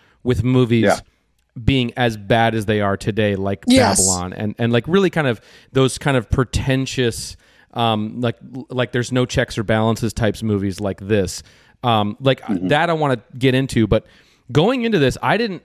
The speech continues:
Speaker 1: I, I, I'd seen the Babylon trailer on T V, uh, but it didn't really sink
Speaker 2: Mm-hmm.
Speaker 1: in. And I, I had
Speaker 2: Mm-hmm.
Speaker 1: seen that trailer for that awful movie Amsterdam or whatever.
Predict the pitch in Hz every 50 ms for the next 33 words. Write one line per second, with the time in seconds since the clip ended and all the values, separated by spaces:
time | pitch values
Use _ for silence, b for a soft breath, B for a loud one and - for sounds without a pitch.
0 | _ - 165 170 - - 170 170 - 143 147 147 135 - - - 190 185 202 202
1 | 190 156 175 175 170 160 170 170 165 165 165 - - 170 160 160 156 156 151 147
2 | 147 143 - - 156 151 147 131 135 139 139 139 135 139 135 - _ _ - 127
3 | - 120 131 123 120 113 - 143 139 143 139 131 127 - - 98 120 110 107 113
4 | 123 120 117 113 117 117 b b b b b b b b b b - 139 131 127
5 | 127 127 127 - 127 131 127 - - - 170 180 170 160 147 139 - - - 147
6 | 143 135 135 135 - 135 123 120 - 113 117 123 123 - 135 127 123 123 123 113
7 | 120 117 113 - 117 117 123 143 143 - - 156 147 127 151 147 147 147 147 147
8 | 147 151 151 147 - _ - 135 139 143 147 143 147 139 147 147 147 147 -